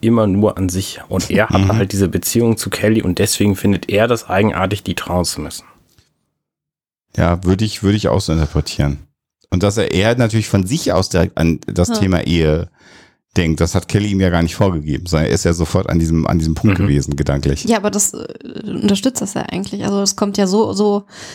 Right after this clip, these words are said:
Speaker 3: also es ist quasi so drüber und so, äh, an der Realität vorbei. Also ich glaube nicht, dass er das Gefühl hatte, die beiden würden wirklich irgendwann mal heiraten wollen.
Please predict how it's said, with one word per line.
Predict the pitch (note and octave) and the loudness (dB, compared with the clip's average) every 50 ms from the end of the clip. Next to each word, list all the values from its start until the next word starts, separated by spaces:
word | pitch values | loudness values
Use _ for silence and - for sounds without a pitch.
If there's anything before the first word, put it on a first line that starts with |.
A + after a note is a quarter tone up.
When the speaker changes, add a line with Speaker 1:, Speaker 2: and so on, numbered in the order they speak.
| - _ - | -20 _ -4
Speaker 3:
also | - G3 F#3+ | -2 0 0
es | F#3 - | 0 -2
ist | - - | -4 -2
quasi | - G#3+ G#3 F#3+ G3 F#3 | 0 0 2 2 2 2
so | G3 A#3 | 2 0
drüber | A#3 A#3 G#3 A#3 A#3+ B3+ A#3+ A#3 A3+ F#3+ | 2 2 2 2 2 4 2 2 2 0
und | F#3 G#3 G3 | -2 -4 0
so, | - G#3 G#3+ G#3+ G#3+ A3 G#3+ G3+ | 0 2 2 4 2 2 0 0
äh, | - - - - G3+ G3+ - | -4 -6 -2 0 0 0 2
an | - G3+ G3+ | 2 2 2
der | G3 G3 | 4 4
Realität | G3 G#3 G3+ G3 F#3+ F#3+ F#3+ - B3 A#3+ B3 - | 4 4 2 4 2 2 0 2 0 0 0 0
vorbei. | - G3 F3+ F#3 F3 E3+ E3+ F3 G3 A3 G#3+ - _ _ _ _ _ _ _ - | -2 -2 0 2 2 2 2 2 2 0 -2 -4 _ _ _ _ _ _ _ -6
Also | - F3+ F3 | -4 -2 0
ich | F3+ F#3+ F#3 - | -2 -2 -4 -2
glaube | - G3 F#3+ F3+ F#3 | -2 0 0 2 2
nicht, | G3 G#3 - - | 0 0 0 -2
dass | G3+ - - | -4 -2 0
er | - | 2
das | F3 F#3 - - | 2 2 0 -2
Gefühl | G3+ - - - G3+ G3+ | -6 -4 -2 -2 0 2
hatte, | G3 F#3+ G3 F#3 | 2 0 -2 -4
die | - - | -8 -6
beiden | F#3 E3+ F3 F3 F3 F3+ F#3 | -4 -2 -2 -2 -2 -2 -4
würden | E3+ F3+ F3+ F3 | -6 -6 -6 -6
wirklich | E3+ F3+ - - - - - _ _ _ _ _ _ _ _ _ _ _ _ _ _ - | -6 -6 -8 -8 -12 -12 -14 _ _ _ _ _ _ _ _ _ _ _ _ _ _ -2
irgendwann | - F#3 F3+ F3 E3 D#3 D#3+ | -2 -2 -2 -2 -2 0 0
mal | D#3 D#3 E3+ | 2 2 2
heiraten | F3+ F3 F3+ D#3+ C#3+ C3+ - D#3 D3 D#3 | 2 2 2 0 0 -2 -2 -4 -6 -2
wollen. | D#3 D3+ D3 - D#3+ | -2 -2 -2 -2 -4